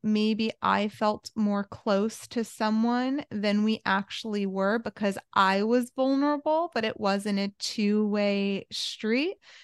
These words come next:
where they didn't feel the same sense of connection because they hadn't done their own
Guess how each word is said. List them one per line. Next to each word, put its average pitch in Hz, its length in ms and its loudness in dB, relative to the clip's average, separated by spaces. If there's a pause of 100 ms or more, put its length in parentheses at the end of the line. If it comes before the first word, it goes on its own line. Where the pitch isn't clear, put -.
(140)
where 214 180 2
they 214 260 4
didn't 208 440 -2
feel 196 400 0 (280)
the 208 120 0
same 202 420 0
sense 196 600 -2
of 196 200 -8
connection 214 800 -2
because 202 340 -4
they 185 360 -2
hadn't 180 460 -2
done 175 400 -4 (100)
their 175 540 -2
own 220 440 -2